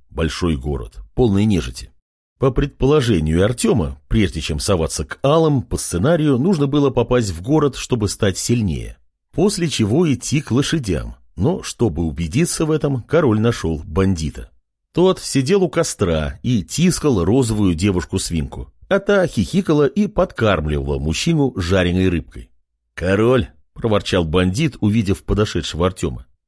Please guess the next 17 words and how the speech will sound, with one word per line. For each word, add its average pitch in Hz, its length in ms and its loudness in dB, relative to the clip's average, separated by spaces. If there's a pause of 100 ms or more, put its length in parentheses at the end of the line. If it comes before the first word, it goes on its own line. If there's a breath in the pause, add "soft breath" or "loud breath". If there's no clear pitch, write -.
"По 98 160 -2
поводу 151 440 2
города?" 131 500 0 (440)
"Да". 85 460 0 (420)
"Обычные 165 600 0
руины, 95 520 2 (180)
нежить 131 460 -2
обычная". 78 640 -4 (380)
Бандит 117 500 0
кивнул 165 460 2
на 117 140 4
ржавый 101 360 0
клинок, 131 560 0
вонзенный 110 540 2
в 110 60 -2
землю 92 360 0
недалеко. 92 600 -2